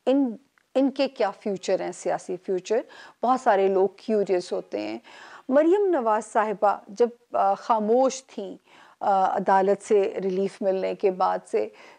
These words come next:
तो हर प्रोग्राम में सवाल किया जाता था कि मरियम नवाज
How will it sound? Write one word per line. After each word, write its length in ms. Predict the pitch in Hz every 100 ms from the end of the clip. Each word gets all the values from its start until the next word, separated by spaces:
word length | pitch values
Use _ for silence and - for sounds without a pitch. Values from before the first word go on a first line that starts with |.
| _
तो 240 | 320 339 -
हर 280 | 240 294 339
प्रोग्राम 460 | - 302 240 226
में 160 | 233 233
सवाल 420 | 233 233 202 196 -
किया 220 | 233 196
जाता 340 | 190 185 185 190
था 200 | 220 208
कि 140 | 226
मरियम 480 | 202 196 226 233 247
नवाज 580 | 226 196 185 190 196